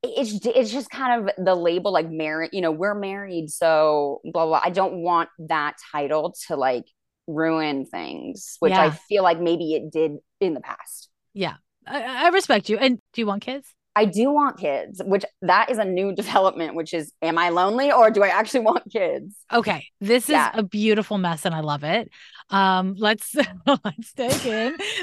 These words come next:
Speaker 2: <laughs>
Speaker 1: Thank you. <laughs> Yes.
Speaker 2: You're
Speaker 1: Let's.
Speaker 2: welcome. So there's a, there's a lot going on in town. There's a lot going on in town.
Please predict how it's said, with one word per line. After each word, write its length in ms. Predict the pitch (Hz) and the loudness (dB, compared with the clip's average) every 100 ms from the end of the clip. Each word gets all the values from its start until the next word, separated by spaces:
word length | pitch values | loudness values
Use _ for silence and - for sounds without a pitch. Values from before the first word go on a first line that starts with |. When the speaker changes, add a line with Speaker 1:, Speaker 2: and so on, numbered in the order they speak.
| - - 381 | -6 -2 0
Speaker 2:
<laughs> 540 | - 370 - - 392 | 0 0 -2 -2 0
Speaker 1:
Thank 220 | 196 185 | 0 0
you. 180 | 180 190 | 2 2
<laughs> 20 | |
Yes. 460 | 202 208 - - - - | 2 0 -2 -6 -10 0
Speaker 2:
You're 180 | 330 311 | 4 6
Speaker 1:
Let's. 220 | 233 226 | 4 2
Speaker 2:
welcome. 140 | 240 - _ _ - - | -2 -4 _ _ -20 -6
So 260 | 370 339 - _ - | -4 -4 -8 _ 0
there's 260 | 240 349 | 6 6
a, 100 | 349 254 | 6 4
there's 160 | 320 | 2
a 60 | 339 | 4
lot 220 | 320 359 | 4 4
going 220 | 440 339 | 4 4
on 200 | 269 226 | 4 2
in 100 | 202 | 0
town. 340 | 185 151 - - | -4 -8 -8 -4
There's 160 | 233 269 | 0 2
a 20 | |
lot 160 | 269 | 0
going 180 | 320 311 | 2 2
on 100 | 233 | 2
in 60 | 196 | 0
town. 180 | 156 | -4